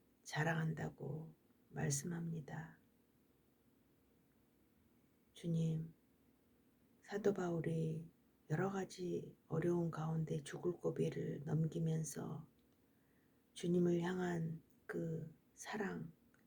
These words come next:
주님을 향한 목마름이 변하지도 않고 바뀌지도 않음을 말씀을 통-, 통해 보게 됩니다. 아버지,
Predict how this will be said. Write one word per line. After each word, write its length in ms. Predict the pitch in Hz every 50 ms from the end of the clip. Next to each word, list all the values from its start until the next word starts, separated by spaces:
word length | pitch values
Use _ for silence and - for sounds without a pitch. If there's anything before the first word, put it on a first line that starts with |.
| _ _ _ _ _ _ _ _ _ _ _ -
주님을 680 | - - 180 175 175 175 170 170 170 175 - - - - _ _ _ _ -
향한 540 | - - 226 208 202 196 185 175 175 - - - -
목마름이 840 | - 165 165 165 175 170 165 175 175 165 165 165 165 165 165 160 - - _ _ _ _ _ _ _ _ _ _ _ _ _ _ _ _
변하지도 560 | - 170 170 175 175 175 139 - - - 123
않고 640 | 117 113 110 - - - - 175 170 165 - - - - _ -
바뀌지도 640 | - - 151 143 - - - 139 - - - - -
않음을 600 | - 165 165 165 160 165 165 160 165 160 160 - - _ _ _ - _ _ - - - _ _
말씀을 580 | - - 156 156 - - 185 180 175 170 151 -
통-, 360 | - 185 175 170 170 170 -
통해 560 | - - 185 180 175 170 165 170 165 165 165 - - _ _ _ _ _ _ _ -
보게 260 | - 160 170 170 160
됩니다. 720 | - 165 160 - 160 165 160 - - 165 160 - - - - - _ _ _ _ _ _ _ _ _ _ _ _ _ _ _ _ _ _ _ -
아버지, 640 | - 139 165 165 156 - - 170 170 165 165 165 -